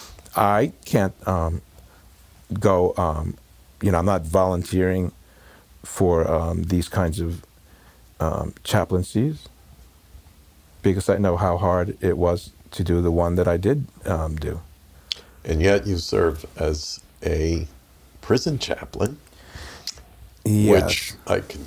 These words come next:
Speaker 2: see many, and I am probably among them,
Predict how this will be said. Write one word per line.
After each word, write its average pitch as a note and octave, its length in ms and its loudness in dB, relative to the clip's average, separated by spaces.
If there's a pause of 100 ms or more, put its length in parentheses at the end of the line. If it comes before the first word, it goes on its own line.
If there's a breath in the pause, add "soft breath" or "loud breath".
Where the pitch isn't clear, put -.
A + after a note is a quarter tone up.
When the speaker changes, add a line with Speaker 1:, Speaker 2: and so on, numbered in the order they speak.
(120)
Speaker 2:
see E2 380 -2 (1160)
many, F2 640 2
and E2 280 -2 (380)
I F3 280 -2 (520)
am G#2 120 -8
probably G#2+ 460 0
among A#2+ 260 2
them, G#2+ 300 -2